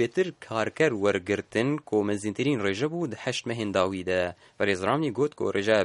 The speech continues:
bêkariyê bîranînek xemgîn e ku aborî li cihê xwe rawestî maye. Hêro, e, em her li Amerîka dimînin, e, çi nûçe û deng û basên dawî hene derbarê barova Santiago li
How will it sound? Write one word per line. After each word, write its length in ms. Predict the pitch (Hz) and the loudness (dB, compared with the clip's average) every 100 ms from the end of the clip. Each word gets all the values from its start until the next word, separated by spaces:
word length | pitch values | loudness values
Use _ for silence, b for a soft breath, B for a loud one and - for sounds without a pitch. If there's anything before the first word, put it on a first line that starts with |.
| 92 | 0
bêkariyê 480 | 92 95 95 139 196 b b b | 0 -2 0 -2 -4 b b b
bîranînek 680 | 107 104 110 113 113 143 101 | -6 -2 0 0 0 0 0
xemgîn 520 | - 104 98 92 180 | -2 -4 -4 -2 0
e 180 | 139 160 b b | 0 -2 b b
ku 100 | - - | -2 2
aborî 440 | 98 98 101 156 185 - | 2 2 -2 -4 -6 -10
li 180 | - 101 98 | -2 0 0
cihê 260 | - 113 98 | -2 -4 -4
xwe 420 | 98 120 127 139 - | -2 0 0 -2 -2
rawestî 680 | 110 98 98 - - 113 113 - _ | 0 2 -2 -8 -10 -10 -10 -14 _
maye. 540 | 101 95 95 92 90 - B B B B B - | -2 0 2 2 0 -4 B B B B B 2
Hêro, 200 | 160 175 151 | 6 6 4
e, 120 | - 135 135 127 123 | 2 4 6 6 4
em 120 | 120 | 4
her 260 | 147 143 | 2 4
li 80 | 127 | 4
Amerîka 480 | 110 131 135 - 107 | 4 2 0 0 0
dimînin, 520 | 107 110 113 117 113 | 0 0 0 -2 -2
e, 200 | 107 101 98 98 _ - _ _ | -2 -2 -6 -12 _ -20 _ _
çi 160 | - - | -6 0
nûçe 580 | 160 135 120 113 - 147 | 2 2 0 -4 0 0
û 80 | 127 | 0
deng 140 | 127 123 | -2 -2
û 60 | 117 | 0
basên 560 | 127 131 123 117 113 110 - 104 | 2 2 0 -2 -2 -6 -10 -2
dawî 280 | 113 123 147 | 0 2 0
hene 160 | 113 | -4
derbarê 840 | 101 101 98 104 104 101 101 - 95 | -2 -2 0 0 0 0 -2 -6 -4
barova 500 | 101 107 101 98 92 | 0 0 0 -2 -2
Santiago 560 | - 104 95 - 95 | -6 -8 -8 -8 -8
li 220 | 92 92 | -6 -6